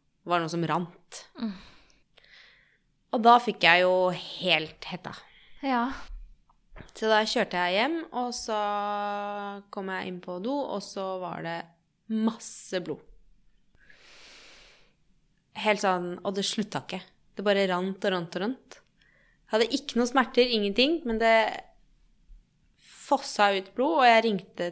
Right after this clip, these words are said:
Speaker 1: til Markus og hylgråt. Og jeg ringte til der jeg skulle ha ultralyd, og hylgråt, og de sa bare, «Sett deg i bilen nå.» Jeg skulle egentlig være der to.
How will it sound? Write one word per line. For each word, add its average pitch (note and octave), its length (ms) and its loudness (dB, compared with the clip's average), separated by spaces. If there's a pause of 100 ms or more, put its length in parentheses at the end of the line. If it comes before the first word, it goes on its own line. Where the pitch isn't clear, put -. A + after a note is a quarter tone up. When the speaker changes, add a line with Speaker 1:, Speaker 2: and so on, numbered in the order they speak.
Speaker 1:
til F#3 240 -6 (480)
Markus C#4 640 -4
og G3+ 160 -6
hylgråt. G#3 680 -4 (1000)
Og A3+ 140 2
jeg G#3+ 120 6
ringte G3 360 0 (160)
til F#3 240 0 (1120)
der F#3 160 4
jeg F3+ 140 -2
skulle F3+ 180 -4
ha F3 80 -2
ultralyd, F#3 600 -6 (180)
og F#3+ 300 -2
hylgråt, G3 580 -2
og G#3 80 -6
de G3+ 80 -4
sa F#3 240 -4
bare, E3+ 320 -2
«Sett - 240 -10
deg E3 160 -4
i E3+ 60 -6
bilen E3 240 -4
nå.» G3 100 0
Jeg G#3 140 0
skulle F3 180 -4
egentlig E3+ 240 -2
være E3+ 220 0
der F3 100 -14
to. B3+ 120 2